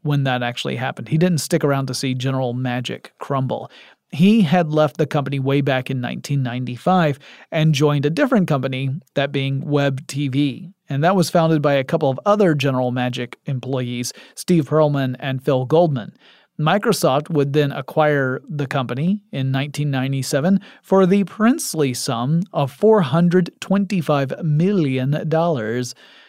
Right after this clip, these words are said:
Now, during his tenure at Web T V, Rubin was listed as the person who registered the dot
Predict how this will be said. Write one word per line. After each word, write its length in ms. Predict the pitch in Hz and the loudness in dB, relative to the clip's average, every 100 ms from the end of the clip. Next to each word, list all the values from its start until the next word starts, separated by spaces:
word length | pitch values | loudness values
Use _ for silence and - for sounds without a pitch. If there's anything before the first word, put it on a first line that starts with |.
| _ - | _ -2
Now, 100 | 165 | 2
during 340 | 185 233 233 | 4 4 6
his 140 | 202 | 4
tenure 440 | 202 220 226 165 135 | 2 2 4 2 2
at 180 | - 139 | -2 -2
Web 260 | 143 139 135 | 0 0 -2
T 160 | 143 | -6
V, 420 | 127 127 151 165 190 | -4 -4 -4 -4 0
Rubin 380 | 160 160 165 156 | 4 4 4 2
was 160 | 143 | 2
listed 320 | 139 131 143 131 | 0 0 0 0
as 160 | 127 | -2
the 140 | 131 135 | -4 -4
person 320 | 131 120 135 | -4 -4 -6
who 180 | 139 135 | -4 -2
registered 600 | 139 127 131 - 131 131 | -2 -2 -6 -4 -4 -2
the 160 | 143 | -2
dot 440 | 131 131 127 - | -2 0 0 -2